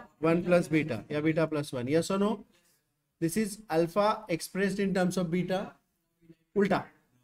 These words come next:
one upon beta is equal to one upon alpha minus one। One minus alpha upon alpha is one upon beta, and therefore beta is equal to alpha upon one minus alpha। ये समझा ना रे? Let me take you to the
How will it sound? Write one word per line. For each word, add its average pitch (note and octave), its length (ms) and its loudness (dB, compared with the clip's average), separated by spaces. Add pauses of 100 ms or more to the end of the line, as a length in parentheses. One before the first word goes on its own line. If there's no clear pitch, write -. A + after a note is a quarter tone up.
(520)
one F3+ 180 6
upon A3 380 2
beta F3 480 0 (200)
is E3 160 0
equal F#3+ 300 -2
to F#3+ 120 2
one F#3+ 180 2
upon G3+ 260 2
alpha F#3 380 2
minus F#3 400 2
one। F3+ 280 0 (640)
One G3 260 2
minus F#3 400 0
alpha F3 380 2
upon F3+ 260 2
alpha F3 460 0 (400)
is E3 180 0
one F3 180 2
upon F3+ 320 2
beta, E3 360 0 (260)
and D#3 160 0
therefore F3 300 4
beta F3+ 300 2
is F#3 200 2
equal F#3 300 0
to F#3+ 100 2
alpha E3+ 360 2
upon F#3 360 0
one F3 220 4
minus D#3+ 340 2
alpha। C3 400 -4 (320)
ये D3 60 -4
समझा D3 360 -2
ना D#3+ 120 0
रे? A2+ 360 -2 (1700)
Let F3+ 140 2
me A#3+ 120 2
take G#3 180 0
you G#3+ 120 0
to G3+ 120 -2
the A#3 200 0